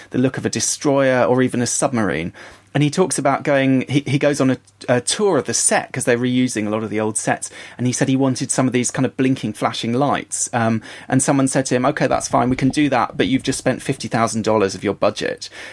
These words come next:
Uh, and basically he realised that, um, he, that there were limitations to how much he could change things. But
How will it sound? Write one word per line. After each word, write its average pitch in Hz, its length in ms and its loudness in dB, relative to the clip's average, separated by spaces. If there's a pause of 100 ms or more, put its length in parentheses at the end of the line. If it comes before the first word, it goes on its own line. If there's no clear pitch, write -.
(140)
Uh, 117 240 2
and 131 100 0
basically 151 460 0
he 117 160 0
realised 110 560 0
that, 107 220 0
um, 107 360 -2 (300)
he, 139 220 -4 (540)
that 131 200 -2
there 139 140 2
were 143 140 2
limitations 151 800 0
to - 60 -6
how 135 160 -2
much 117 200 0
he 120 100 -6
could - 160 -6
change 131 440 0
things. 82 280 -6
But - 220 -2